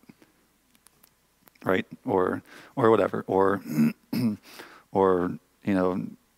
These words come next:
Kyle's just been so great and lovely lately, and now I have no reason to yell at anybody. <laughs> And so what do I do? Now I gotta love him because I can't yell at him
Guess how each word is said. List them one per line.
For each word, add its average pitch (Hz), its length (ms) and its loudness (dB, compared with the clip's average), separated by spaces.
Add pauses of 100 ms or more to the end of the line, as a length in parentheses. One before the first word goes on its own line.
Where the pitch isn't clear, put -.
(100)
Kyle's 101 300 2
just 95 140 -6
been 98 180 0
so 104 200 -2
great 101 240 2
and 95 100 -4
lovely 104 280 2
lately, 101 360 -2
and 87 320 -2 (580)
now 98 160 2
I 104 80 4
have 98 120 2
no 113 120 2
reason 113 320 2
to 98 80 2
yell 127 580 4
at 110 140 2
anybody. 127 560 4 (320)
<laughs> - 0 -
And 165 420 2 (420)
so 117 460 4 (500)
what 151 120 4
do 156 100 6
I 135 120 6
do? 131 380 4
Now 110 180 2
I 113 80 2
gotta 107 480 -2
love 117 200 4
him 104 120 2
because 101 200 -2
I 98 80 0
can't 107 240 -2
yell 110 220 -2
at 95 100 -4
him 113 160 -10